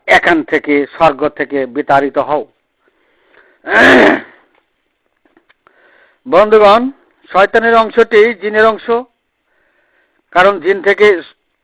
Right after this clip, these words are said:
শয়তানের জন্ম, আর আদমের অংশটি আল্লাহর কুদরতি চলমান অংশ। তাই জিন যোগ ইনসানে মিলেই,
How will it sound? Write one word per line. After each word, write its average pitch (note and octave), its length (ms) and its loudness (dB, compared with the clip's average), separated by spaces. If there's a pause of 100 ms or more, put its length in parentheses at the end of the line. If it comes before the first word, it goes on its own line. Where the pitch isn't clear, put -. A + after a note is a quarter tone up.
(280)
শয়তানের F#3 380 -2
জন্ম, G3 380 -2 (840)
আর F3 320 2
আদমের F#3 480 0
অংশটি F#3 420 -2
আল্লাহর F3+ 300 2
কুদরতি F3 460 -8
চলমান F3 380 0
অংশ। F3 260 -6 (1040)
তাই E3+ 340 2
জিন D#3 420 -8
যোগ E3+ 240 0
ইনসানে E3 440 -4
মিলেই, E3 440 0